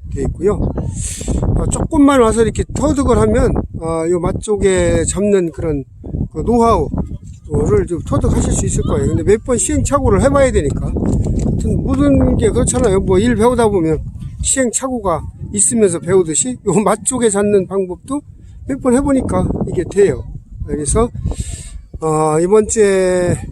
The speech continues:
혹시 다음, 이번 올해가 가기 전에 가을에 한번 시간 내서, 어, 이쪽 여기 오셔서 이런 갯벌 체험 한번 해보시면 좋을 듯 합니다.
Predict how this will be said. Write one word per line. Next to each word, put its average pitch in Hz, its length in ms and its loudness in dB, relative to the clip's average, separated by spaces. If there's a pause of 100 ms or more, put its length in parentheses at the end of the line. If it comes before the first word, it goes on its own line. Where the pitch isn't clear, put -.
(140)
혹시 160 520 -4
다음, 175 300 0
이번 180 360 0
올해가 190 360 2
가기 180 260 -2
전에 185 340 2 (520)
가을에 175 320 2
한번 160 240 0
시간 202 280 0
내서, 170 360 2
어, - 800 -2
이쪽 - 320 0 (640)
여기 160 100 0
오셔서 170 440 0
이런 147 760 -2
갯벌 190 360 0
체험 185 240 2
한번 160 260 0
해보시면 - 960 0
좋을 190 220 2
듯 180 200 -6
합니다. 151 320 -6